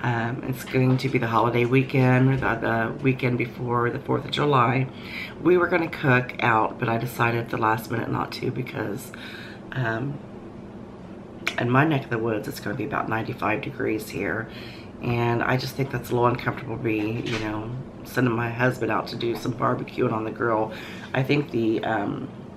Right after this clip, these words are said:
not the wind chill, not the wind chill, uh, what is that? The, um, the actual temperature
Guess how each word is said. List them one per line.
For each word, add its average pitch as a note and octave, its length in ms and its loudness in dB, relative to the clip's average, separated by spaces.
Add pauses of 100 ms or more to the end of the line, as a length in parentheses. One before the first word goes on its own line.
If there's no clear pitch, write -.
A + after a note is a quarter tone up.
not - 160 -8
the G2 60 -4
wind G#2+ 260 -2
chill, G2 380 -4 (240)
not A#2 160 -2
the A#2 40 -4
wind A#2+ 300 -2
chill, F2+ 340 -4 (640)
uh, A2+ 200 -2
what A#2+ 200 0
is A#2 180 -2
that? G#2 440 -2
The, A#2+ 600 0
um, C3 540 -8 (300)
the - 100 -2
actual A2 400 0 (460)
temperature C#3 720 4